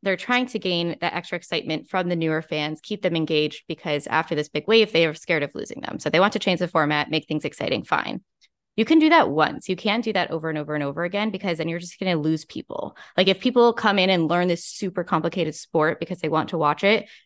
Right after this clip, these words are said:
and then you change it, and then they have to ch-, learn that too, and then you change it, and then you have to learn that too.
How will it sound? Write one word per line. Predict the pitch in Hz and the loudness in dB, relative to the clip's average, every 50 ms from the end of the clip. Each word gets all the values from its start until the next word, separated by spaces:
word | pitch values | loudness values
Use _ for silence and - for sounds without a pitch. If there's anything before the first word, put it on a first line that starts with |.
| _ - | _ -4
and | 196 190 | -2 0
then | 175 175 170 | 2 0 0
you | 165 | 0
change | - - 175 165 160 160 196 | -2 -2 -2 -2 -2 -2 -2
it, | 190 - | -2 -2
and | - 170 | -2 -2
then | 165 165 | -2 -2
they | 165 175 | -2 -2
have | 170 160 - | -4 -6 -6
to | - 185 170 160 - - | -6 -4 -4 -4 -6 -8
ch-, | - - 190 - _ _ _ _ - - | -12 -12 -12 -12 _ _ _ _ -10 -4
learn | 165 156 165 160 160 160 | 0 2 4 4 4 4
that | 151 143 - - - | 2 2 0 -2 -4
too, | - 165 151 151 165 170 | -2 2 2 2 2 2
and | - 175 170 | 0 -2 -2
then | 156 160 | 0 0
you | 165 156 | -2 -2
change | - 180 156 151 180 | -4 -4 -4 -2 -2
it, | 180 - | -4 -4
and | - 175 160 | -2 -2 -2
then | 151 | 0
you | 160 160 | 0 -2
have | 165 - | -2 -2
to | 165 165 | -2 -2
learn | 160 160 160 151 | -2 -2 -2 -2
that | 151 151 - - | -2 -4 -6 -6
too. | - - 160 151 156 190 247 247 | -4 -2 0 2 2 2 0 -2